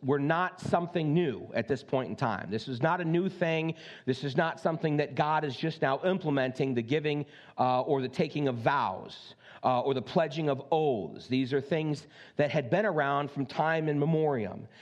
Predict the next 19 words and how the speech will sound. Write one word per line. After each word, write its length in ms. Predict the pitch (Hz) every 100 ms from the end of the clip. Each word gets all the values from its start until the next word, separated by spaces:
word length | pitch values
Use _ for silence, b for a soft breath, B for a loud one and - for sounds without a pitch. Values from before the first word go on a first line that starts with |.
| B B
Uh, 220 | 127 131
and 100 | 147
in 100 | 156
fact, 360 | - 208 190 -
the 140 | 180
idea 480 | 170 170 143 226 233
of 240 | 170 135 -
oaths 520 | 135 127 143 139 - -
and 120 | 135
the 140 | 135
idea 420 | 139 151 123 220 214
of 140 | 120
vows 440 | 113 113 117 127 - B -
comes 360 | 165 165 170
from 180 | - 156
God 400 | 139 131 131 135 B B
himself, 720 | 165 156 - 196 151 95 -
because 340 | 127 131 143 107
God 600 | 104 196 202 139 131